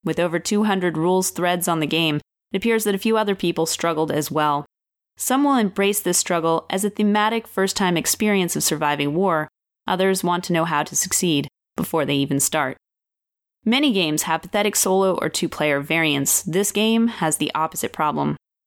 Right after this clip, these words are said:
I would call this a solo game that multiple people can play together. B G G recommends it for one to three players and rates it best at one.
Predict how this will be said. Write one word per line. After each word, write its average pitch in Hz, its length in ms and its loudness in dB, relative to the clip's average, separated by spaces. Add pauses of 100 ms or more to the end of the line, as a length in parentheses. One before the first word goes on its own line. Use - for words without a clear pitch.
(240)
I 233 140 0
would 247 100 -4
call 247 180 0
this 240 200 0
a 160 40 -2
solo 220 360 2
game 220 260 2
that 175 100 0
multiple 190 420 -2
people 190 280 0
can 160 160 -2
play 156 220 -2
together. 143 480 -2 (480)
B 233 160 2
G 208 160 2
G 226 420 2
recommends 180 500 0
it - 160 -2
for 185 140 -2
one 180 200 0
to 175 60 -4
three 160 200 -2
players 156 600 0
and 190 140 0
rates 202 240 0
it 196 140 -6
best 170 260 -2
at - 160 -4
one. 147 480 -2